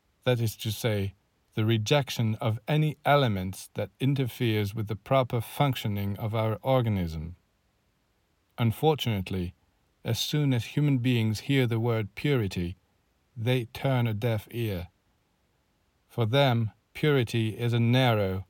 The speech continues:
old-fashioned notion fit only for convents, so they continue to swallow anything that comes along, indigestible food, polluted air, dark thoughts, and chaotic feelings.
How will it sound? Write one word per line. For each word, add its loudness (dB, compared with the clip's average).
old-fashioned 2
notion 2
fit -4
only 2
for -4
convents, -4
so -2
they -2
continue 2
to -6
swallow 0
anything 0
that -6
comes -2
along, 0
indigestible 0
food, 0
polluted 0
air, -2
dark 4
thoughts, 0
and 0
chaotic 0
feelings. -2